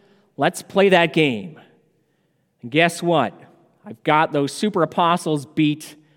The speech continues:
by a mile." He was boasting of all his qualities and credentials in chapter eleven, and it continues here in chapter twelve.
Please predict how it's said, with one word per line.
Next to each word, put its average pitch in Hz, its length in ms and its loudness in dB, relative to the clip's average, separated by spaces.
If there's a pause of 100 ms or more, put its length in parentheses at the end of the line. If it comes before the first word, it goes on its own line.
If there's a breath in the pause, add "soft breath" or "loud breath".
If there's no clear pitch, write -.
(160 soft breath)
by 135 160 -2
a 143 80 2
mile." 165 480 2 (1600)
He 120 100 -12
was 110 160 -10
boasting 180 540 2
of 160 100 2
all 170 280 6
his 170 540 0 (120)
qualities 185 580 4
and 160 80 -10
credentials 170 680 2
in 143 100 -4
chapter 131 360 -2
eleven, 185 460 2
and 120 180 -10
it 117 80 -10
continues 147 560 -2
here 135 220 0
in 123 80 -4
chapter 127 320 -4
twelve. 117 320 -12